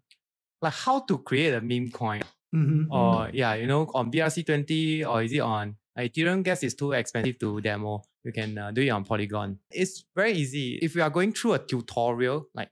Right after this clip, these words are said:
Speaker 1: oh, step one, step two, step three, takes about one hour and you have your demo meme coin out there.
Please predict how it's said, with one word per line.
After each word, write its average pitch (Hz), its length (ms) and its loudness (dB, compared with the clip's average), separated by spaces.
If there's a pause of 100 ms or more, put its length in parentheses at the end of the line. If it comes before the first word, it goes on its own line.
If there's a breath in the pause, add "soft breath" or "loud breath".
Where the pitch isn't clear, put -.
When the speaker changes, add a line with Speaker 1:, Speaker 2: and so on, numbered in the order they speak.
Speaker 1:
oh, 110 240 -2
step - 220 -6
one, 135 140 -2
step 135 180 -4
two, 131 120 -2
step - 200 -8
three, 107 240 -4 (180)
takes - 160 -4
about 110 240 -2
one 139 200 -2
hour 123 340 2
and 107 240 -4
you 104 180 -4
have 107 280 -4
your 104 160 -4
demo 120 720 -2 (340)
meme 117 160 -2
coin 113 260 -4
out 120 180 -12
there. 113 260 -6